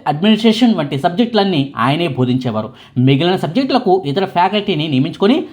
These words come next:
ఆ అకాడమీ ద్వారా ఎంతోమంది ఐఏఎస్లను, ఐపీఎస్లను తీర్చిదిద్దారు. ఆయన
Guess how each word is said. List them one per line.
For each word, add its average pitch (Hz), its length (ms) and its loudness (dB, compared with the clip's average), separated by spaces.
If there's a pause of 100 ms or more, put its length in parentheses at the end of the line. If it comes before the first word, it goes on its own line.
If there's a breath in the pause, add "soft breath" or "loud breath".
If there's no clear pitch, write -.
(140 loud breath)
ఆ 190 200 4
అకాడమీ 262 400 2
ద్వారా 175 380 2
ఎంతోమంది 170 600 -2
ఐఏఎస్లను, 147 560 0
ఐపీఎస్లను 185 500 0
తీర్చిదిద్దారు. 123 640 -4 (280 loud breath)
ఆయన 165 240 4